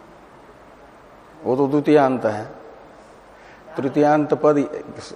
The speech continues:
ये सब द्वितीयांत है। पूर्वार्ध में तो एक अव्यय है और बाकी तीन द्वितीयांत है। तृतीयांत कोई पद नहीं है।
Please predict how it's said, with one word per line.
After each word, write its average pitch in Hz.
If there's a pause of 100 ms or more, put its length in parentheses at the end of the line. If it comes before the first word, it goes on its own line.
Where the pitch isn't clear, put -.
ये 143
सब 151
द्वितीयांत 123
है। 85 (920)
पूर्वार्ध 110
में 110
तो 113
एक 110
अव्यय 117
है 127
और 107
बाकी 104
तीन 151 (500)
द्वितीयांत 113
है। 101 (580)
तृतीयांत 143 (100)
कोई 156
पद 123
नहीं 104
है। 80